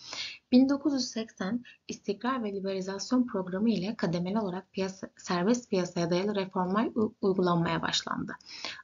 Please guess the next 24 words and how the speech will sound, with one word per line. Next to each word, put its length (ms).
Ardından 600
Eylül 360
bin 160
dokuz 280
yüz 20
seksende 680
Türkiye'deki 600
askeri 460
dikta 480
yeni 260
hükümet 380
kurdu. 420
Sıkı 360
yönetim 360
ile 200
birlikte 560
Mayıs 380
bin 140
dokuz 260
yüz 120
seksende 540
yıllık 460
fiyat 300
artışları 680